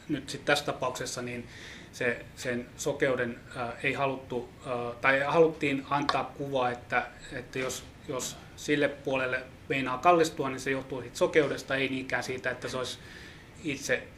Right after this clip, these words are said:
oma syy. Ja siksi oli kauhean tärkeää, että,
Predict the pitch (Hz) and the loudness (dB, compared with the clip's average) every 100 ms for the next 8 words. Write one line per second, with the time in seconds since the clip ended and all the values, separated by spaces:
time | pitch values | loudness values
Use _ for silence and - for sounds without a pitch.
0 | - 135 127 - 131 123 120 120 - - | -6 -4 -4 -4 -6 -4 -4 -6 -16 -18
1 | - 127 120 - - - - 131 123 135 | -14 -4 -4 -4 -10 -10 -4 -4 -2 -2
2 | 127 120 139 131 123 117 123 117 - 123 | -2 0 0 0 -4 -2 -2 -2 -4 -4
3 | 120 | -2